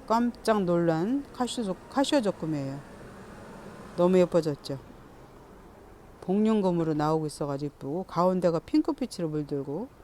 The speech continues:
이야, 신기합니다. 너무 예뻐졌습니다. 오렌지 멀로는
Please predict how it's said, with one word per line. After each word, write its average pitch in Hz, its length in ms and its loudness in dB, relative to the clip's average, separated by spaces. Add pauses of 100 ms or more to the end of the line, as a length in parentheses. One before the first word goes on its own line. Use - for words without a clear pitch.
(720)
이야, 135 460 -6
신기합니다. 190 960 -2 (1900)
너무 180 520 4
예뻐졌습니다. 160 840 -4 (200)
오렌지 175 460 0
멀로는 156 840 -4